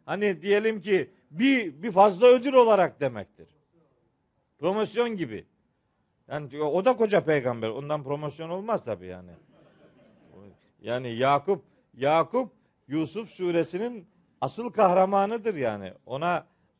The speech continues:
ona öyle, öyle demeyelim. Ama mesela öyle korkunç kavram kargaşası yaşanıyor ki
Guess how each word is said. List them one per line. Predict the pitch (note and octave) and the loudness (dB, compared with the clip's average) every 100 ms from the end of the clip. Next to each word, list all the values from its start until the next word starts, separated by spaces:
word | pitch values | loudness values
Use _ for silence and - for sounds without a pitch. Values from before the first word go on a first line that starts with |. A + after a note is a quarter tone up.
| - | -14
ona | D3+ F3 | -6 -4
öyle, | D#3+ E3+ F3 E3 - | 0 0 0 -2 -6
öyle | - E3 F#3+ F3+ | -6 -4 -4 0
demeyelim. | G3+ E3 D3+ F#3+ C4 A3 _ _ _ _ _ _ | -2 0 -4 -4 -8 -16 _ _ _ _ _ _
Ama | F3+ A3+ | -2 -2
mesela | A#3+ A#3+ A3+ A3 G3+ - - _ _ _ _ _ _ _ _ _ _ _ - | 0 0 4 6 4 2 -10 _ _ _ _ _ _ _ _ _ _ _ -8
öyle | D#3 G3+ | -6 -6
korkunç | - G3 E3 G#3+ G#3+ - | -4 -4 -4 -8 -12 -4
kavram | D#3+ E3 G3 G3+ D#3 _ | -2 2 2 0 -4 _
kargaşası | - E3 D#3+ F3 E3+ D3 F3 | -4 -4 -4 -6 -6 -8 -6
yaşanıyor | E3 D#3+ E3+ G#3 G#3 | -6 -4 -6 -6 -8
ki | G#3 C#3 | -8 -12